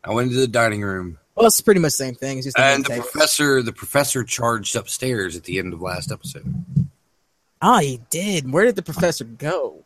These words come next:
Speaker 2: when he went upstairs?
Speaker 1: Uh, he went to the room where they saw the entity.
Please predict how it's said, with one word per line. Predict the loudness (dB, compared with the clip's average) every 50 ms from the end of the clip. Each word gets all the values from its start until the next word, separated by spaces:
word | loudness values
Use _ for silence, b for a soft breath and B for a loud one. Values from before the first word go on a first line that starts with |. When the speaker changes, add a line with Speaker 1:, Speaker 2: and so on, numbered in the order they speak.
| _
Speaker 2:
when | -12 -10
he | -10 -8
went | -8 -8 -8
upstairs? | -8 -8 -6 -6 -6 -6 -4 -2 0 0 0 -2 -4 b b b b _ -2
Speaker 1:
Uh, | 2 4 4 4
he | 6 6 4
went | 6 4 4 2 2 -2
to | -2 0 0 0 0
the | 0 0 0 0 0
room | 0 2 4 6 6 6 6 4
where | 4 2 2 0 0
they | 0 0 0 0 0
saw | 0 0 0 2 2 0 0
the | 0 0 0 0 2
entity. | 2 0 0 0 -2 0 2 2 2 0 -2 -8 _